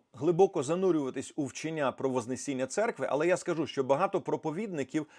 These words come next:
нагнітають атмосферу для того, щоб залякати нас. Коли ми з вами читаємо вчення про Вознесіння церкви, воно написано для того, щоб нас залякати, а для того, щоб нас підбадьорити, що прийде певний мент-,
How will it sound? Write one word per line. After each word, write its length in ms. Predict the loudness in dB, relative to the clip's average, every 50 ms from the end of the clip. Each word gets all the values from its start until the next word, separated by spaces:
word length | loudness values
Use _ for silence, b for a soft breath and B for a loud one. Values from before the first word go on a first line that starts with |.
| B B B -6
нагнітають 960 | -2 2 4 4 4 4 2 0 -2 -2 0 2 4 4 4 4 2 0
атмосферу 720 | -2 -4 -2 -2 -4 -4 -4 0 4 6 6 6 4 2 B B B B
для 60 | -4 0
того, 180 | 2 2 2
щоб 280 | 2 0 0 0 0 2
залякати 640 | 4 4 4 4 4 2 2 2 2 2 0 -2 -4
нас. 300 | -4 -4 -6 -8 b b b b b
Коли 200 | 0 2 2 4
ми 100 | 2 2
з 40 | 2
вами 240 | 0 0 0 -2 -4
читаємо 680 | -4 -6 -6 -2 0 0 2 2 0 0 0 -2 -2 b b b b b b b _
вчення 420 | -16 -10 -6 -4 -2 0 2 2
про 160 | 2 0 0 0
Вознесіння 480 | 0 0 -2 -4 -6 -6 -4 -4 -4
церкви, 320 | -2 -2 -2 -2 -2 -4 -6
воно 100 | -4 -4
написано 360 | -4 -4 -4 -6 -6 -6 -6
для 120 | -6 -4
того, 160 | -4 -4 -4
щоб 160 | -4 -6 -4 0
нас 160 | 0 0 2
залякати, 600 | 2 2 2 4 2 2 2 2 2 2 -2 -6 -8
а 20 |
для 100 | -6 -6
того, 180 | -4 -2 -4 -4
щоб 200 | -4 -4 -4 -2
нас 200 | -2 -2 -4 -4
підбадьорити, 720 | -4 -6 -4 0 0 2 2 4 4 4 4 2 0 -4
що 160 | -6 -8 -6 -4
прийде 260 | -2 0 2 2 0
певний 400 | 2 4 4 4 4 2 0 0
мент-, 320 | 2 2 0 0 -2 b